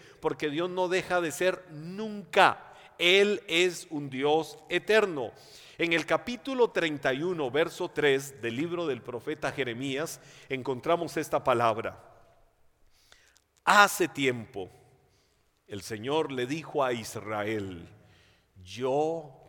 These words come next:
te he amado, pueblo mío, con un amor eterno, con amor inagotable, te acerqué a mí". Dos cosas dice este versículo. Una,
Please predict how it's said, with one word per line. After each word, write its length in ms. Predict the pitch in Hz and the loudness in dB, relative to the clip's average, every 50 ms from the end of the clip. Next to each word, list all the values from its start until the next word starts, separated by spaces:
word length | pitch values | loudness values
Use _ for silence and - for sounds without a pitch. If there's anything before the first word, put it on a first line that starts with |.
| - _ | -18 _
te 120 | - 117 107 | -6 -6 -4
he 720 | 101 98 110 123 123 123 131 131 127 127 - - - _ | -4 -2 -4 -2 -2 -4 -6 -8 -10 -14 -18 -20 -12 _
amado, 720 | - 117 110 101 95 104 107 107 107 107 104 101 95 87 - - - - _ _ _ _ _ _ _ | -6 -6 -6 -6 -8 -8 -8 -8 -8 -8 -10 -10 -12 -12 -14 -18 -20 -20 _ _ _ _ _ _ _
pueblo 580 | - 123 127 131 131 120 123 127 127 120 113 | -2 0 2 2 2 0 -2 -4 -6 -6 -6
mío, 440 | 107 104 107 107 104 101 95 87 90 - _ - _ _ _ _ _ _ | -6 -8 -10 -10 -10 -12 -14 -14 -16 -20 _ -20 _ _ _ _ _ _
con 240 | _ - 135 143 165 | _ -6 -4 -2 -2
un 200 | 208 233 214 190 | -2 -2 0 0
amor 600 | 165 147 139 151 175 180 190 214 226 233 214 - - - - - _ _ _ _ _ _ _ _ - | 0 0 2 2 2 2 2 2 0 -2 -6 -10 -16 -20 -20 -20 _ _ _ _ _ _ _ _ -4
eterno, 720 | 131 127 131 - 139 139 131 131 127 123 123 120 107 95 - - - - - - - - _ - | -4 -4 0 2 2 2 2 2 -2 -6 -8 -8 -10 -10 -12 -18 -20 -20 -20 -20 -20 -20 _ -2
con 220 | 156 160 151 151 | 0 0 2 2
amor 520 | 147 139 143 175 208 240 254 247 233 226 - - - - - - _ _ _ _ _ - | 2 2 2 2 4 4 4 2 0 -6 -14 -20 -20 -20 -20 -20 _ _ _ _ _ -8
inagotable, 1080 | 156 156 147 139 139 135 131 131 135 127 131 - 139 131 123 117 110 107 98 92 92 - - - _ _ _ _ _ _ _ _ _ _ | -6 -4 0 0 0 0 0 -2 -4 0 2 4 4 4 4 0 -4 -6 -8 -10 -12 -16 -20 -20 _ _ _ _ _ _ _ _ _ _
te 100 | - 131 | -4 -4
acerqué 460 | 127 117 - - 113 - - - 131 120 | -2 -2 -2 -4 -4 -6 -6 -6 -6 -4
a 60 | 113 | -4
mí". 200 | 107 104 98 92 - - 113 107 107 113 | -6 -10 -14 -14 -18 -20 -20 -20 -10 -4
Dos 340 | 180 196 208 214 - - - | -4 -4 -4 -4 -8 -12 -12
cosas 800 | - - 151 139 120 - - 107 101 98 - - - - - _ _ _ _ _ _ _ _ _ _ _ _ - | -6 -4 -4 -2 -4 -6 -10 -12 -12 -12 -14 -16 -16 -18 -20 _ _ _ _ _ _ _ _ _ _ _ _ -20
dice 540 | 92 95 107 143 147 139 - 135 120 120 | -16 -10 -8 -8 -8 -6 -4 -2 0 0
este 200 | 123 123 - 131 | -2 -2 -6 -6
versículo. 640 | 113 110 104 95 - - 107 - - - 98 101 98 - | -6 -6 -8 -8 -10 -14 -16 -16 -14 -14 -12 -12 -14 -10
Una, 560 | - 175 160 156 135 117 98 90 - - - | -8 -6 -6 -4 -4 -6 -8 -8 -10 -14 -20